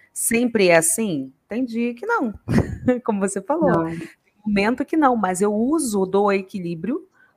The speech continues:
Speaker 1: pra que eu seja uma pessoa bem-sucedida, né? Então, assim, é, hoje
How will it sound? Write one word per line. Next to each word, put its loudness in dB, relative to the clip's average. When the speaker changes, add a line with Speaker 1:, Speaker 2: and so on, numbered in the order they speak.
Speaker 1:
pra 0
que -8
eu -2
seja -4
uma -6
pessoa -6
bem-sucedida, -8
né? 0
Então, 2
assim, 0
é, 4
hoje 4